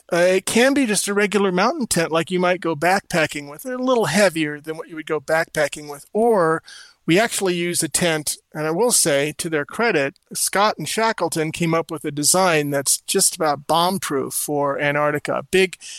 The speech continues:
pyramid. It's not light. You wouldn't backpack with it, but if you're using a plane or a, a tractor to get you set up, it's fine to load these tents on. A big pyramid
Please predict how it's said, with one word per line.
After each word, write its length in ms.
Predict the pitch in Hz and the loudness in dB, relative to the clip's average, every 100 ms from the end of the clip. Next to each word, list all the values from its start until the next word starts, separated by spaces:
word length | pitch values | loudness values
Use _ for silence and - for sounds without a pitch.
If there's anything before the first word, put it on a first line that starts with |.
| - - - | -20 -18 -8
pyramid. 640 | - 262 190 156 147 160 - | 2 4 4 2 0 -2 -4
It's 220 | 151 - | -2 2
not 260 | 214 247 208 | 4 4 4
light. 380 | 190 160 147 151 | 4 4 2 -4
You 140 | 180 | -4
wouldn't 280 | 214 170 156 | -4 -4 -2
backpack 580 | 170 170 - 147 127 - | 0 -2 -2 -2 -2 -4
with 200 | 135 151 | -6 -4
it, 140 | 139 | -4
but 140 | 151 151 | -4 -6
if 180 | 156 - | -8 -8
you're 140 | 151 | -10
using 420 | 175 208 180 170 | -8 -6 -2 -2
a 60 | 135 | -4
plane 560 | - 175 180 175 165 | -6 0 2 4 2
or 160 | 147 135 | 2 0
a, 140 | 135 131 | -4 -6
a 60 | 143 | -10
tractor 560 | - 170 165 - 139 127 | -4 -2 -2 -4 -10 -10
to 100 | 139 | -4
get 220 | 151 - | -4 -4
you 80 | 135 | -2
set 300 | - 143 151 | 2 2 2
up, 240 | 147 - - - - _ | 0 0 -10 -20 -20 _
it's 180 | 139 - | -4 -2
fine 360 | - 190 165 143 | 0 2 2 2
to 60 | 147 | 0
load 280 | 147 147 | 0 -2
these 220 | 147 156 - | -4 -4 0
tents 300 | 175 170 156 | 2 2 0
on. 240 | 139 151 _ | -2 -6 _
A 60 | 160 | -4
big 240 | 214 202 | -2 -2
pyramid 580 | - 214 190 170 156 147 | -2 2 4 4 2 0